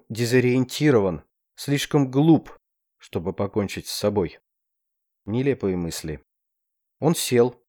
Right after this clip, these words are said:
нашарил выключатель лампы и вытащил из-под журнала снотворное,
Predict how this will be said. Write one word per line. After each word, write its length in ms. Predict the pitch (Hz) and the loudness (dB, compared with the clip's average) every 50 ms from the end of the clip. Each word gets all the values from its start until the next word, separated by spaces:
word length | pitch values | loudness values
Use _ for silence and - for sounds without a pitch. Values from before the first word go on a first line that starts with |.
| _ _ _ _ | _ _ _ _
нашарил 460 | - 120 120 - - 180 180 160 139 120 | -2 -2 0 4 6 6 6 6 4 2
выключатель 600 | 113 104 - 113 113 - - 135 110 - - - | 2 0 0 -4 -4 -2 0 0 0 0 0 -2
лампы 520 | 104 113 135 156 151 - - 135 131 - _ _ _ - | 2 4 2 2 2 0 -2 -2 -4 -4 _ _ _ -4
и 100 | - 135 | 0 2
вытащил 460 | 165 208 190 175 156 - - 147 139 | 2 2 2 0 -4 -2 0 0 0
из-под 380 | - - 127 - - 135 120 | 0 -2 -8 -6 -4 -6 -6
журнала 460 | - - 127 123 135 147 160 160 156 147 | -4 -2 -2 0 2 2 4 6 4 4
снотворное, 840 | - - 147 147 - - 123 120 117 113 107 107 107 104 104 104 | 2 2 -4 -4 -2 0 2 2 2 2 2 0 0 -2 -2 -4